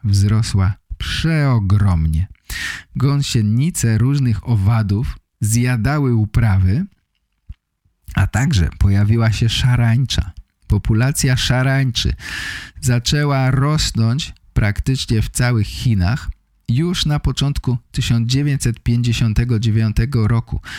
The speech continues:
obserwuje się olbrzymie plagi szarańczy, które niszczą całe pola. W niektórych miejscach zjadają nawet dziesięć, dwadzieścia, trzydzieści procent całej produkcji rolnej.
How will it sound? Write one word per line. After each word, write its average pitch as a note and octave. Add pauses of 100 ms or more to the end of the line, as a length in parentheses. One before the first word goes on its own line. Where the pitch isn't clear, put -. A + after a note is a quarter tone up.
(100)
obserwuje A#2+
się A#2 (100)
olbrzymie C3+
plagi A#2+
szarańczy, G#2+
które A2
niszczą B2 (200)
całe A#2
pola. G2 (560)
W -
niektórych D3
miejscach D#3
zjadają B2
nawet A2
dziesięć, G#2
dwadzieścia, A#2
trzydzieści E3
procent E3 (140)
całej D#3+
produkcji B2+
rolnej. B2+